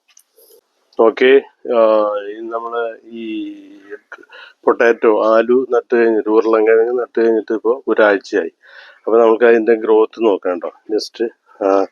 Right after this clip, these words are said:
ബാഗിൽ നോക്കാം. ഇതാ, ഇതാണ് വളരുന്നത്. ഇത് രണ്ടാമത്തെ, ഇത് മൂന്നാമത്തെ, ഇത്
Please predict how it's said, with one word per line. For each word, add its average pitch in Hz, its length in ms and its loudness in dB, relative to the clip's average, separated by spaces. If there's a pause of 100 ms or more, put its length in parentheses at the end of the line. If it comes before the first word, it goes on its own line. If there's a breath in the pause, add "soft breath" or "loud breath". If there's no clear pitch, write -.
(640 soft breath)
ബാഗിൽ 104 280 2 (100)
നോക്കാം. 110 260 -6 (1700)
ഇതാ, 101 180 2 (160)
ഇതാണ് 101 240 -6 (500)
വളരുന്നത്. 95 500 -2 (4000)
ഇത് 98 140 -2 (280)
രണ്ടാമത്തെ, 104 560 -2 (1500)
ഇത് 110 100 0 (120)
മൂന്നാമത്തെ, 98 600 -6 (1200 soft breath)
ഇത് 101 140 -2